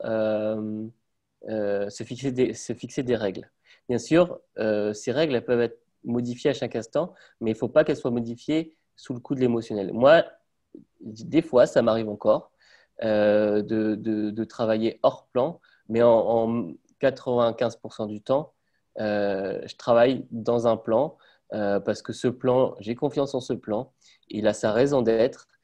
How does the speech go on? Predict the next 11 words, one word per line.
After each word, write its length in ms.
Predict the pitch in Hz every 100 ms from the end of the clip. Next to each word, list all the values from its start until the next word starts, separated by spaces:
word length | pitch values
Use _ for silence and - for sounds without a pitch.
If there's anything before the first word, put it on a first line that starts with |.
| _ -
Et 60 | 113
surtout, 540 | - 110 - 175 196 _ _ _ _ -
si 220 | - 180
le 140 | 165
but, 500 | 143 156 156 - - _ _ _ _ _ _ - -
c'est, 480 | - - 123 123 -
euh, 220 | 113 107 107
de 160 | 123
jouer, 440 | 117 123 127 120 - _ _ _ _ -
donc, 420 | 107 104 - _ _
c'est, 960 | - - 107 104 104 98 101 92 -